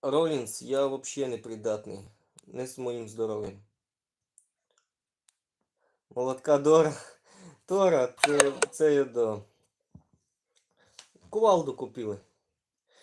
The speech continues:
Ні, в мене нема сестри в Миколаївській області. Да, надо якось буде, е...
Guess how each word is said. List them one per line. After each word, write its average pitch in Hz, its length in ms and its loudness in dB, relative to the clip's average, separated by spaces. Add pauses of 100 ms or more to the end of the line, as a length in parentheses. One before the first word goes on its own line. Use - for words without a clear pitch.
(180)
Ні, 185 100 -2
в 175 40 0
мене 175 220 -2
нема 185 240 -2
сестри 131 500 -8
в 120 200 -20
Миколаївській 117 540 -6
області. 110 680 -10
Да, 156 240 -2
надо 147 260 -2
якось 139 320 -4
буде, 123 680 -8 (720)
е... 107 640 -8